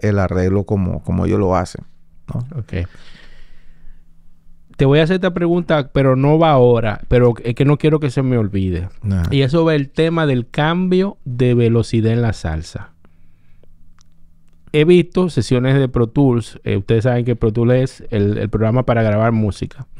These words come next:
Speaker 1: Mm.
Speaker 2: Eh, la gente de este, de este programa ya sabe de Pro Tools, de
Speaker 1: Sí.
Speaker 2: Autotune, de
Speaker 1: <laughs>
Speaker 2: click.
Speaker 1: Ya saben de
Speaker 2: Ya,
Speaker 1: todo,
Speaker 2: ya ellos
Speaker 1: ya.
Speaker 2: saben. Pero como quiera, siempre viene alguien nuevo y es que hay que
Speaker 1: Hay que
Speaker 2: explicar.
Speaker 1: aclarar, claro.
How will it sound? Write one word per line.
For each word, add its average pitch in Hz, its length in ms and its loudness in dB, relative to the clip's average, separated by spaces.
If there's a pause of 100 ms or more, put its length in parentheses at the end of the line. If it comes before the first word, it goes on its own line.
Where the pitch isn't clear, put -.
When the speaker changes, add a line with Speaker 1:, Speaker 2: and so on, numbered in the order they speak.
(120)
Speaker 1:
Mm. 87 280 -2 (220)
Speaker 2:
Eh, 104 300 0
la 104 220 0
gente 123 260 2
de 131 120 2
este, 123 480 0
de 113 100 2
este 117 160 -2
programa 117 420 0
ya 117 160 0
sabe 120 320 2
de 117 100 0
Pro 110 200 0
Tools, 156 360 4
de 143 80 2
Speaker 1:
Sí. 123 60 2 (140)
Speaker 2:
Autotune, 160 480 4
de 139 140 2
Speaker 1:
<laughs> - 20 -18
Speaker 2:
click. 151 320 4
Speaker 1:
Ya 117 200 4
saben 139 340 2
de 123 100 2
Speaker 2:
Ya, - 40 -2
Speaker 1:
todo, 143 120 2
Speaker 2:
ya 160 60 4
ellos 165 140 2
Speaker 1:
ya. - 80 0
Speaker 2:
saben. 113 300 -2
Pero 180 240 2
como 175 200 0
quiera, 175 240 0
siempre 175 360 0
viene 175 240 4
alguien 175 260 2
nuevo 196 380 2
y 147 80 2
es 127 80 -2
que 123 120 -2
hay 117 80 0
que 123 80 0
Speaker 1:
Hay 107 220 0
que 107 80 -2
Speaker 2:
explicar. 107 40 2
Speaker 1:
aclarar, 92 440 -2
claro. - 280 -6